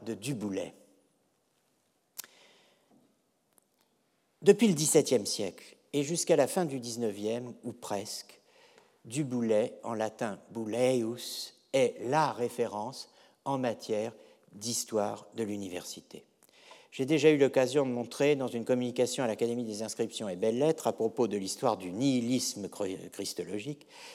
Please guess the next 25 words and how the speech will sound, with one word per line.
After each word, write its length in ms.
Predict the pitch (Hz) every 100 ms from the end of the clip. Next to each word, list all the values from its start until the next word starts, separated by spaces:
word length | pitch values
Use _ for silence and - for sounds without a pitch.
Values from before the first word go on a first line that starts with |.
| - - _
que 80 | 160
le 120 | 156
récit 440 | 151 185 - 226
de 120 | 165 131
Du 220 | 123 180
Boulay 520 | 143 139 131 139 - - - - - -
avait 240 | 147 160
fourni, 400 | - 143 139 123
je 140 | 110
cite, « 460 | 113 - 170 - - -
la 140 | 139
matrice 560 | 135 165 165 156 160 143
de 80 | 135
tous 200 | - 190
les 120 | 160
récits, 440 | 131 123 - 139 -
classements 600 | - 143 - - 127 131
et 80 | 120
reclassements 640 | 113 135 117 104 - 123 123
postérieurs. » 720 | 123 113 117 95 98 87 _ _ _ _ _ _ _ _ _ - - _ _ - - - - _ -
Il 100 | 170
faut 240 | 226 220
en 100 | 165
être 180 | 190 -
conscient. 520 | 160 151 - 120 85